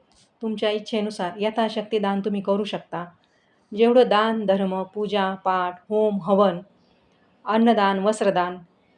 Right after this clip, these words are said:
कराल, तेवढंच तितकंच पुण्य अक्षय मिळणार आहे. त्यामुळे या अक्षय तृतीयेच्या पर्व काळामध्ये तुम्हाला जेवढी जमेल तेवढी पूजा, दान, धर्म, होम, हवन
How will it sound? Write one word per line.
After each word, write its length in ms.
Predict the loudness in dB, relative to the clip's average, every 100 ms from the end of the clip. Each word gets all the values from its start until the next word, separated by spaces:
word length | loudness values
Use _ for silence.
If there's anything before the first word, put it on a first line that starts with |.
| -6
कराल, 320 | -4 -2 -4 -12 _ _
तेवढंच 360 | -2 0 0 -2
तितकंच 400 | -4 -4 0 0 0
पुण्य 400 | -4 -2 -2 -4 -8 _ _ _ -10
अक्षय 360 | -10 -4 -2 -2
मिळणार 360 | -2 -4 -6
आहे. 300 | -8 -10 -12 -16 _ _ _ _ _ _ _ _ _ -2
त्यामुळे 580 | 0 2 0 0 -2 -6 _ -8
या 120 | -6
अक्षय 360 | -4 -6 -2 -2
तृतीयेच्या 540 | -2 -4 -6 -4 -6
पर्व 360 | -6 -4 -2 -2
काळामध्ये 760 | -2 -4 -4 -6 -8 -10 -10 -12 -18 _ -10
तुम्हाला 360 | -6 -6 -8 -12 -10
जेवढी 320 | -4 -4 -4
जमेल 400 | -6 -6 -6 -8
तेवढी 300 | -8 -8 -10 -14 _ _ _ _ _ _ _ _ _
पूजा, 440 | -8 -4 -4 -4 -8
दान, 380 | -6 -4 -4 -6
धर्म, 260 | -6 -8 -8 -12 -16 _ _ _ _ -4
होम, 260 | -2 -2
हवन 400 | -4 -6 -6 -8